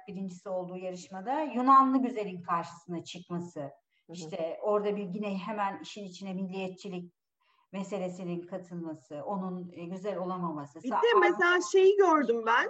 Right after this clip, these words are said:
Speaker 1: zayıf
Speaker 2: e,
Speaker 1: tartışması.
Speaker 2: bir tane katılan muallime birinci olmuş. Bin dokuz yüz otuz üç galiba ve o çok tartışmalı.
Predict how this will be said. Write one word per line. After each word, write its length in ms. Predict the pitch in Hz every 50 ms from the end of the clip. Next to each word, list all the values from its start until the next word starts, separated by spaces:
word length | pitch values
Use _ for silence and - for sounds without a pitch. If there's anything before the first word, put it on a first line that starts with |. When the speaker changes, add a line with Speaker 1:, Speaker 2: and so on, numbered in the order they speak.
| - - -
Speaker 1:
zayıf 180 | 214 214 208
Speaker 2:
e, 240 | 208 208 202 202 202
Speaker 1:
tartışması. 840 | 202 196 190 170 - - - - _ 311 - - _ 156 147 143 143 - _ _ _ _ _ _ _
Speaker 2:
bir 200 | 185 214 277 -
tane 360 | - 370 339 330 339 311 311
katılan 440 | - 311 - - 302 320 370 427 392
muallime 800 | 339 294 294 294 294 302 302 294 320 311 349 311 233 185 170 - _ _ _ _ _ _ _ _ _ _ _
birinci 340 | 202 208 202 196 190 175 185
olmuş. 580 | 175 175 170 170 180 233 359 554 587 - - - _ _ _ _ _ _
Bin 160 | 202 220 220
dokuz 200 | 226 247 226 262
yüz 60 | 208
otuz 260 | 220 214 220 226 247 440
üç 140 | 466 -
galiba 600 | - - 233 214 196 185 185 175 208 277 370 427
ve 80 | 349 277
o 160 | - 262 247
çok 220 | - - 440 440 -
tartışmalı. 720 | 330 262 202 208 202 - - - 208 196 185 180 175 170